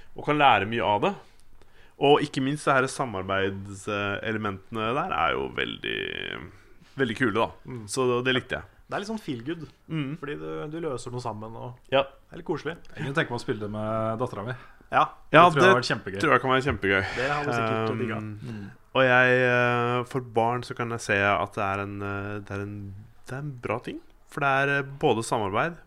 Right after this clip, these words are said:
Speaker 1: og logikk. Du må tenke sammen, så sånn sett så det skaper jo noe spesielt,
Speaker 3: Mm.
Speaker 1: ikke sant?
Speaker 2: Mm.
Speaker 1: Um,
Speaker 2: Og så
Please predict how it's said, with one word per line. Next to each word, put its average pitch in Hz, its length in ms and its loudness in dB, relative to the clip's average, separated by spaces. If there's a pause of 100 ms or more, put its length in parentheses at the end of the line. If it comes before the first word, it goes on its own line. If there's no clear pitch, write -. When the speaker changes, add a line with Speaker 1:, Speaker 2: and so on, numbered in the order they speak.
(140)
Speaker 1:
og 113 480 -4
logikk. 123 460 -6
Du 127 80 -4
må 113 240 -2
tenke - 400 -8
sammen, 113 320 -4
så - 100 -10
sånn 113 240 -6
sett 123 220 -8
så 131 100 -2
det 131 220 -2
skaper 123 500 -4
jo 131 80 -2
noe 107 160 -4
spesielt, - 760 -6 (140)
Speaker 3:
Mm. 139 200 -8
Speaker 1:
ikke 101 80 -6
sant? 143 320 -6 (160)
Speaker 2:
Mm. 113 180 -14 (440)
Speaker 1:
Um, 120 840 -4 (180)
Speaker 2:
Og 127 100 -10
så 185 460 -6